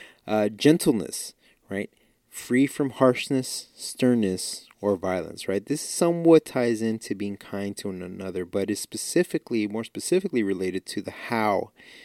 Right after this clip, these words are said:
in your approach, right? The how is often more important than the what, right? Because we know what we want to say, but oftentimes we don't know how to say it, right?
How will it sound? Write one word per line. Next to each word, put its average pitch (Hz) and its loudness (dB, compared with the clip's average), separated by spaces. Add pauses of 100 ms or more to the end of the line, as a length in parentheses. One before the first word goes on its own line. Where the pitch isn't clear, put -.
(260)
in 107 -2
your 95 2
approach, - -2 (360)
right? 85 -8 (260)
The 113 0
how 131 4
is 113 0
often 107 -2
more 104 0
important 95 -2
than 92 -6
the 92 -2
what, 90 -2 (340)
right? 101 -4
Because 113 0
we 127 2
know 131 6
what 131 6
we 98 0
want 87 -6
to 80 -12
say, 90 -4 (720)
but 110 -2
oftentimes 107 -4
we 104 0
don't 98 -6
know 92 -6
how - -2
to 98 -2
say 82 -8
it, - -12 (180)
right? 87 -8